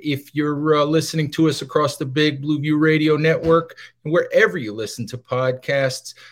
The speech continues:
All right, Giants fans, we're heading into week eleven of the N F L season. Your seven and two Giants will be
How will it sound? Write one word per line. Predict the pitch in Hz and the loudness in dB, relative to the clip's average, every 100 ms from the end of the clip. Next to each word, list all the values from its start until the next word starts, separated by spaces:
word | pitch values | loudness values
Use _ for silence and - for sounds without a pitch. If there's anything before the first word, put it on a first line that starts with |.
| _ - | _ 2
All | |
right, | 208 196 - | 4 4 2
Giants | 180 175 170 - | 0 0 0 -4
fans, | 175 175 143 | -2 -2 0
we're | 139 | 2
heading | 147 160 156 156 | 4 4 2 -2
into | 156 - - 151 | -4 -4 -2 -2
week | 143 151 143 | 0 -2 0
eleven | 135 151 156 143 156 | 0 2 0 0 -4
of | - 143 135 | -2 -2 -2
the | 143 131 | -4 -2
N | 147 | -2
F | 147 135 | -2 0
L | 147 143 | 2 2
season. | 139 160 160 143 156 139 _ _ _ _ _ _ _ _ _ - | 2 0 0 2 0 -2 _ _ _ _ _ _ _ _ _ -2
Your | 135 151 139 135 - | 4 6 6 4 -4
seven | - - 147 156 170 165 135 | -6 0 2 4 2 0 2
and | 131 131 123 - | 2 2 0 -6
two | - 170 156 | -2 0 0
Giants | 123 156 165 208 202 - | 0 0 2 0 -2 -4
will | 147 151 | -2 -2
be | 127 135 143 139 | -2 -2 0 0